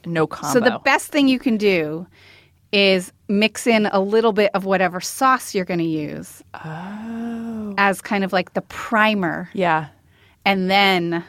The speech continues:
Speaker 2: mix the rest of it.
Speaker 1: Okay.
Speaker 2: So skip the oil step.
Speaker 1: Okay. And I think on the, I think this was in a recent episode you said,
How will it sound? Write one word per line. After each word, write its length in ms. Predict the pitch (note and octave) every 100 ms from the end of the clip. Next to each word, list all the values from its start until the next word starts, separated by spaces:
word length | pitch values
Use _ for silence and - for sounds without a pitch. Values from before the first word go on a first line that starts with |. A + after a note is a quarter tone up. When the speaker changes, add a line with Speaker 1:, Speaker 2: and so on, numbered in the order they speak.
| - _ _
Speaker 2:
mix 260 | - D#3+ -
the 80 | -
rest 300 | - - -
of 80 | -
it. 40 |
Speaker 1:
Okay. 320 | G3 G3+ D#3+ D3
Speaker 2:
So 200 | A3 G3+
skip 440 | - - C#4+ C#4+
the 140 | - C4
oil 360 | A3 G#3 F#3 F3
step. 260 | - D#3+
Speaker 1:
Okay. 460 | G3+ G#3+ D#3 C#3+ D3+ - - -
And 240 | A#3 A#3+ -
I 120 | A#3+
think 280 | - D#4+ F#4+
on 140 | F4+
the, 160 | E4+ C#4 -
I 100 | B3
think 280 | - F4+
this 160 | A4+ G#4+
was 160 | F4+ C4+
in 100 | G#3+
a 80 |
recent 380 | F#3+ G#3 G#3 G3
episode 520 | F3 F#3 F3+ F3 D#3+ D#3+
you 120 | F3
said, 560 | - D#3+ D#3 D3 D3